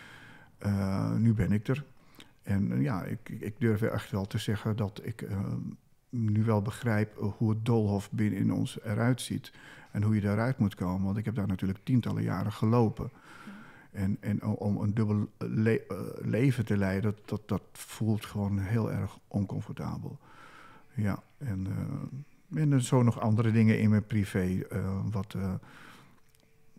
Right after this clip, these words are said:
Speaker 1: wat mij heeft gevormd en, en, en, en, en, ja, waar ik nu uiteindelijk eruit ben geraakt. En nu kan zeggen dat, eh,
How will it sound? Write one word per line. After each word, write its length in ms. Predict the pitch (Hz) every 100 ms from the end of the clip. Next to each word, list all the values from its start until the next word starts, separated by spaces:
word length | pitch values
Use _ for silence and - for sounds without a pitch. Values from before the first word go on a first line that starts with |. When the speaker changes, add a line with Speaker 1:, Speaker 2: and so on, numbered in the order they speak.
| - - -
Speaker 1:
wat 260 | 110 110
mij 160 | 120 107
heeft 260 | 104 101 -
gevormd 580 | 113 - 95 110 110
en, 200 | 107 107 -
en, 140 | 101
en, 200 | - 104
en, 200 | - -
en, 600 | - 101 101 101 - 113 117 147 -
ja, 300 | 120 113 92
waar 240 | 95 98 98
ik 240 | 104 -
nu 200 | 110 113
uiteindelijk 480 | 95 - 92 95 - - _ - - _
eruit 380 | - 107 101 110
ben 160 | 110 107
geraakt. 520 | 113 104 101 104 - - - - -
En 80 |
nu 100 | 104
kan 200 | 104 98
zeggen 380 | 98 98 - 104
dat, 240 | 101 95 -
eh, 280 | 101 104